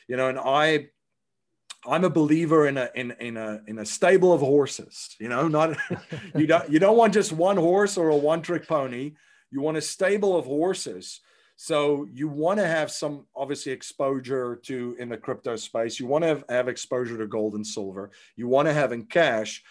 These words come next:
you know, I've just found, like, my cash, this is a great place to put it. And then, you know, you obviously have the other, other pieces to that. And during,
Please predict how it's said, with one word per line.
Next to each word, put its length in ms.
you 80
know, 160
I've 160
just 240
found, 240
like, 160
my 100
cash, 460
this 180
is 100
a 60
great 360
place 320
to 80
put 260
it. 260
And 100
then, 460
you 140
know, 200
you 220
obviously 380
have 100
the 140
other, 300
other 220
pieces 460
to 120
that. 220
And 160
during, 480